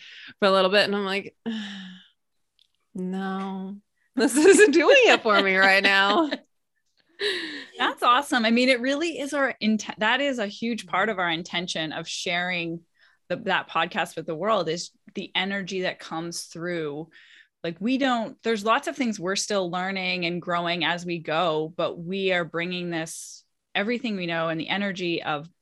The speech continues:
Speaker 3: joy and enthusiasm and authenticity. So it's so nice to know that that gets communicated in what we're sharing.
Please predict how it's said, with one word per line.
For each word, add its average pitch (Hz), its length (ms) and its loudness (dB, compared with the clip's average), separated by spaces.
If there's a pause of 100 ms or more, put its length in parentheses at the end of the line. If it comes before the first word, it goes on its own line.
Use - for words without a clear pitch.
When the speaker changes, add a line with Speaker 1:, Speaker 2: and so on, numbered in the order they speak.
Speaker 3:
joy 233 440 0
and 170 120 -4
enthusiasm 180 680 -4
and 160 100 -6
authenticity. 160 840 -8 (220)
So 165 300 -2
it's 185 220 -8
so 220 180 -4
nice 202 360 -6
to 185 60 -8
know 170 300 -4
that 147 240 -10
that 170 200 -4 (140)
gets - 420 -6
communicated 143 920 -8 (260)
in 151 100 -4
what 143 120 -8
we're - 100 -12
sharing. - 500 -12